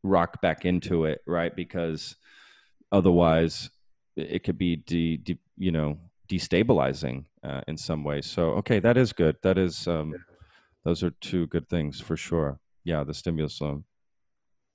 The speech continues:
Speaker 1: for sure. Plus, and just the, everybody's getting, so, well, not everybody, but people are getting some stimulus checks. So that might help some people that have lost their jobs, you know, to help, uh, and unemployment too, I think, is offering some additional benefits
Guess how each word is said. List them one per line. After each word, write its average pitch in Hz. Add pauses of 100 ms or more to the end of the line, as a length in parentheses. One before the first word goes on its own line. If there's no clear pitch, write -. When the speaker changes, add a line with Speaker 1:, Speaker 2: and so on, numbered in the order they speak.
(180)
Speaker 1:
for 80
sure. 76
Plus, 139
and 120
just 107
the, 92 (140)
everybody's 92
getting, 90 (2250)
so, -
well, 95
not 82
everybody, 85
but 82
people 101
are 92
getting 90
some 87
stimulus 95
checks. -
So 98
that 92
might 95
help 92
some 98
people 101
that 90
have 82
lost 87
their 92
jobs, 90
you 101
know, 82 (840)
to 98
help, 87
uh, 85
and 90
unemployment 98
too, 104
I 90
think, 104
is 95
offering 92
some 92
additional 85
benefits 98